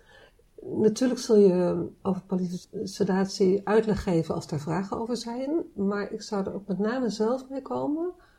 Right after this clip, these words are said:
als ik merk dat mensen angstig zijn voor het sterven zelf.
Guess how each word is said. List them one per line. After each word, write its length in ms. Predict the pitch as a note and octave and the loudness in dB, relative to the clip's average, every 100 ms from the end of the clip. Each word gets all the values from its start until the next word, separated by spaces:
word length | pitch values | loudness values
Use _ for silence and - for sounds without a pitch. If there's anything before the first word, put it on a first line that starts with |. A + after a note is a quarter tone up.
| _ | _
als 180 | G#3 G#3 | -6 -4
ik 60 | G#3+ | -2
merk 280 | G#3+ G#3+ | 0 0
dat 260 | G#3 F#3+ - | -2 -6 -2
mensen 400 | F#3+ G3+ G#3 - | 0 0 -2 -6
angstig 400 | - C4+ D4 - | -4 -4 -4 -10
zijn 320 | - G3+ G#3 | -6 -2 0
voor 120 | G#3 G3+ | 0 -4
het 80 | |
sterven 380 | - G#3+ G#3 F#3+ | -4 -2 -2 -4
zelf. 520 | - B3+ B2+ B2 - | -4 -4 -4 -8 -16